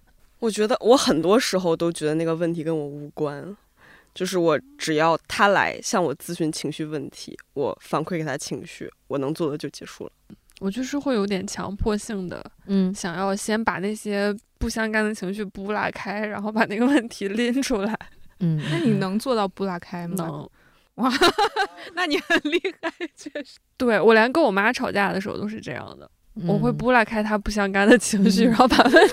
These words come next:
Speaker 2: 题提溜出来。<laughs> 解决完了这个问题之后，她，我妈就会忘记她一开始的情绪是什么。<laughs> 可能也跟一些心理学的看法有关吧，就是我会觉得问题如果不解决，它会转成更可怕的情绪。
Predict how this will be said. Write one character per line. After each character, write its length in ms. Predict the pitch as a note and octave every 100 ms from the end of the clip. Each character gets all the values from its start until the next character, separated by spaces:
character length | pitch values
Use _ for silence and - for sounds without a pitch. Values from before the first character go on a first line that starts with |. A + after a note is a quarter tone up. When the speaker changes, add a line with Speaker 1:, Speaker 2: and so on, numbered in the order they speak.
| A#4+
Speaker 2:
题 140 | C#4 A#3
提 180 | E4
溜 200 | C#4+ C#4+ C#4
出 180 | -
来。 160 | C4 B3+ D#4 D5 - -
<laughs> 460 | - - - C5 -
解 120 | C4+
决 60 | C#4+
完 320 | E4 D4+ D4
了 140 | D4+
这 120 | D#4
个 100 | D4+
问 140 | D4 C#4+
题 160 | C#4
之 140 | A#3 C4
后， 100 | C4
她， 280 | B3+ C4+ D4 - -
我 80 |
妈 160 | A3 A3+
就 120 | B3+
会 80 | C4
忘 240 | B3+ B3 G#3+
记 140 | G#3+
她 120 | A3
一 80 | G#3
开 160 | G#3 G#3+
始 160 | G3
的 40 | F#3+
情 240 | - F3+
绪 240 | G3 B3 D4
是 160 | B3+
什 160 | A#3+ C#4
么。 100 | -
<laughs> 140 | G#3+ A#3+ - - - -
可 120 | -
能 120 | A3 B3
也 140 | A#3+
跟 220 | G3+ B3
一 80 | B3+
些 280 | C4 B3+ C4
心 220 | C4 C#4+
理 100 | G#3+
学 140 | G3+
的 160 | F#3+ G3
看 260 | - A#3 G3+
法 120 | F#3
有 100 | -
关 220 | - E3
吧， 100 | D3+ G3
就 120 | G#3+
是 140 | A#3
我 160 | A#3+ F3
会 160 | A3
觉 240 | A#3 G3 F#3
得 320 | G3 G3 G3 G#3
问 180 | G#3+ C#4+
题 140 | A#3 G3+
如 180 | G#3+
果 100 | G#3
不 160 | G3 A#3
解 220 | G#3 D#3+
决， 160 | - D3+
它 140 | G3
会 120 | G#3+
转 220 | G3+ F3 -
成 180 | F3+
更 140 | F#3+ A3
可 100 | -
怕 200 | - G3+
的 80 | E3+
情 180 | - - F3
绪。 200 | -